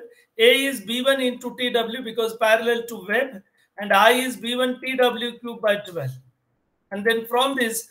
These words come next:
so we are going to consider this as a section, and we have this will be B one will be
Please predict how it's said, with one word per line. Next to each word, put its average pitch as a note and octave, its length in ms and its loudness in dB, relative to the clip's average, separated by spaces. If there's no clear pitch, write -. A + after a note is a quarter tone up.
so B3+ 240 -8
we C4 160 -2
are D4 220 8
going C#4 240 -2
to C4 140 -12
consider B3 720 -2
this A#3 240 -4
as A#3 440 -2
a G#3 320 0
section, B3+ 920 -4
and G#3+ 300 -4
we A3 140 -8
have B3 280 2
this A#3 220 -8
will A3+ 200 -10
be A3+ 200 -8
B G#3+ 360 -6
one B3+ 300 -4
will A3 200 -6
be G#3+ 500 -8